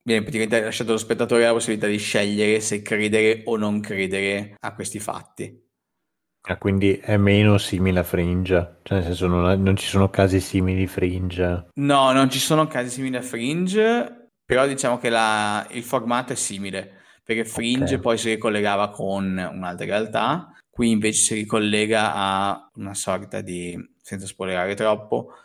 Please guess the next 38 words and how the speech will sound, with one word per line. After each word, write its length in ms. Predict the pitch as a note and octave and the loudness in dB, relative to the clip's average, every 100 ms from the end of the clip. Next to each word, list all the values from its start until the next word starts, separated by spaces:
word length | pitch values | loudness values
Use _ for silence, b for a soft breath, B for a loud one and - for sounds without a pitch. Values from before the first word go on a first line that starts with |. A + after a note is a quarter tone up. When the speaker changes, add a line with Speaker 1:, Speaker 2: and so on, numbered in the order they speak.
| _ | _
Speaker 1:
ehm, 480 | G2+ G2 G2 G2 - | -6 -4 -4 -6 -6
una 200 | G2+ G2 | -6 -6
sorta 340 | - G2 G#2 | -4 -6 -6
di 480 | G2+ G2 F#2+ F#2+ G2 | -6 -6 -4 -4 -6
ascesa 960 | - A2 - - G#2+ G2+ G#2 G#2 G2+ G#2 | -6 -6 -6 -2 0 0 -2 0 0 -2
dell'anticristo. 1080 | F#2+ G2 F#2 F#2 G2 - F#2 F#2+ - F#2 - _ _ | -4 -4 -4 -6 -10 -14 -14 -10 -10 -10 -16 _ _
Speaker 2:
Comunque 280 | A#2 B2 C#3+ | 0 6 6
il 120 | G#2+ | 6
fatto 400 | - G#2+ G#2 A2+ | 4 2 4 2
che, 460 | G2+ G#2 G2 F#2 F2+ | 4 6 8 6 2
che 120 | F#2+ | 0
lasciano 440 | F#2+ F2+ - D#2+ | 0 0 -2 -4
libera 300 | E2 F2+ G2+ G2 | -2 0 2 2
scelta 640 | - F2 D#2+ D#2 D#2 D2 - | 0 -4 -6 -6 -10 -10 -6
al, 320 | F2 F2 F2 | -4 -2 -2
allo 500 | F2 F2 F2 F2 F2+ | -2 -2 -4 -2 -2
spettatore 580 | - G2 - F#2+ G2 F2+ | 0 0 0 2 2 2
di 100 | F2 | 2
decidere 800 | F#2 - - G#2 F#2+ F2+ F2 - | -2 -2 0 2 4 2 0 -2
se 160 | - G2 | -8 -4
credere, 600 | G2 F#2+ G2+ G#2+ G#2 G2+ | 0 2 4 4 4 2
o, 260 | - - - - | 0 -12 -16 -6
cioè 220 | F2+ E2 | -4 -2
se 180 | - F#2+ | 0 0
essere 240 | - G2+ | 0 -2
un 100 | F#2+ | 0
uomo 180 | G2 G2+ | 0 0
di 100 | G2 | -2
fede 260 | - F#2 F#2 | 0 -2 0
o 60 | |
no, 200 | F2 F2+ | 0 0
o 280 | F2 F#2 F2+ | 0 0 0
essere 240 | F2+ - E2+ | 0 0 -2
un 60 | |
uomo 240 | F2+ F#2 F2 | 0 0 0
di, 500 | E2+ E2+ E2+ E2+ D#2+ | -2 -4 -2 -4 -4
di 340 | D#2 D#2+ F#2 | -6 -6 -6
scienza, 720 | F#2 - F2 F2+ - G#2 G#2 | -2 2 2 0 0 0 0